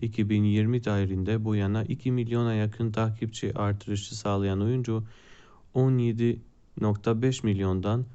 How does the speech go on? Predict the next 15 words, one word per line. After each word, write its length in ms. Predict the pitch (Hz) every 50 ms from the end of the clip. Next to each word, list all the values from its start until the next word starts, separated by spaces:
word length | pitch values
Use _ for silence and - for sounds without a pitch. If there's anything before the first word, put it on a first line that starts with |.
| - - -
on 340 | - 123 123 123 120 113 - - - -
dokuz 460 | 107 104 107 - 107 107 110 - 110
nokta 340 | 110 107 107 - - 107 107
üç 220 | 113 113 110 -
milyona 320 | 107 98 98 98 98 98 95
yükseldi. 640 | 92 92 92 - - 98 95 95 92 95 95 98 - - - - - - - - - - - -
Erçel'i 680 | - 117 107 107 - - 107 101 101 107 117 127 131 127
takip 400 | - 117 107 104 104 - 120 110
eden 360 | 110 104 101 104 107 110 107 107 - -
k-, 120 | - 113 107 - - - -
isim 360 | 113 107 107 - - 107 104
ise 340 | 101 101 - 110 113 127 135 - - - - - - - - - -
Kuruluş 460 | - 120 117 120 127 143 151 151 151
Osman 340 | 135 - - 127 127 120 117
dizisinin 580 | 117 110 110 110 107 - 104 104 107 113 107